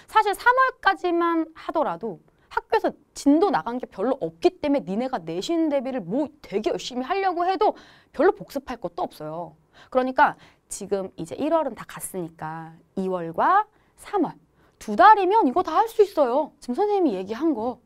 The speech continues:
어, 그래서 이월, 삼월까지 그렇다고 이것만 하라는 게 아니라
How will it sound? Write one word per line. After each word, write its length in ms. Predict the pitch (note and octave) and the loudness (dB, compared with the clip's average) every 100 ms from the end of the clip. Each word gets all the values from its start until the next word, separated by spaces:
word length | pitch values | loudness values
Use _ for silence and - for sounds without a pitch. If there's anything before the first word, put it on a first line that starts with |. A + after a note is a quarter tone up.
| - | -12
어, 160 | D#3+ - - | -12 -12 -14
그래서 240 | A#3 C4 A#3 - | -6 -4 -6 -4
이월, 520 | G#3+ A#3 C4 C4+ C#4+ C#4+ | 0 2 2 2 -2 -4
삼월까지 880 | - G4 G#4 - E3+ E3+ E3 F#3 E3+ | -4 0 0 -2 -10 -10 -10 -8 -8
그렇다고 360 | G#3 G3+ A#3 G3+ | -6 -6 -6 -10
이것만 400 | E3 G#3 C4+ D4+ | -6 0 2 2
하라는 340 | D4+ D#4 D4+ - | -2 -2 0 0
게 60 | |
아니라 560 | - E3 E3+ F3 G3 | -2 -6 -6 -4 -4